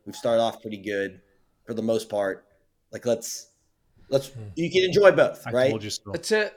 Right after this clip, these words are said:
Speaker 3: to R B Comp's point, this is exactly what I'm talking about, 'cause he says
Speaker 1: Yeah,
Speaker 3: that
Speaker 1: yeah.
Speaker 3: there are still fans that would rather see Juve lose so they can say, "I told you so." But I'll
Speaker 1: Yeah.
Speaker 3: tell you this,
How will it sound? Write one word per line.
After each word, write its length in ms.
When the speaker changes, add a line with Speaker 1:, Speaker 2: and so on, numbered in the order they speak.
Speaker 3:
to 120
R 200
B 120
Comp's 320
point, 260
this 200
is 120
exactly 400
what 120
I'm 100
talking 280
about, 160
'cause 160
he 120
says 200
Speaker 1:
Yeah, 160
Speaker 3:
that 40
Speaker 1:
yeah. 180
Speaker 3:
there 140
are 40
still 260
fans 380
that 120
would 120
rather 280
see 260
Juve 200
lose 220
so 120
they 140
can 160
say, 340
"I 40
told 280
you 60
so." 140
But 180
I'll 140
Speaker 1:
Yeah. 80
Speaker 3:
tell 180
you 160
this, 440